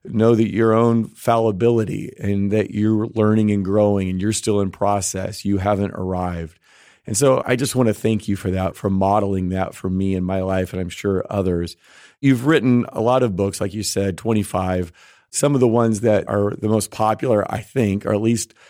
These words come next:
that I'm most familiar with, are Disappointment with God,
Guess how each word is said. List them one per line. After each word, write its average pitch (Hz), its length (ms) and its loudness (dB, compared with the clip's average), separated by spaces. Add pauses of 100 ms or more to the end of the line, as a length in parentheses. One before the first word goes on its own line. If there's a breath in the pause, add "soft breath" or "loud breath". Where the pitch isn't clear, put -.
(220 soft breath)
that 101 140 2
I'm 101 220 4
most 98 320 0
familiar 95 460 -2
with, 92 260 -4
are 92 80 -4
Disappointment 101 640 -4
with 98 160 -6
God, 95 480 -2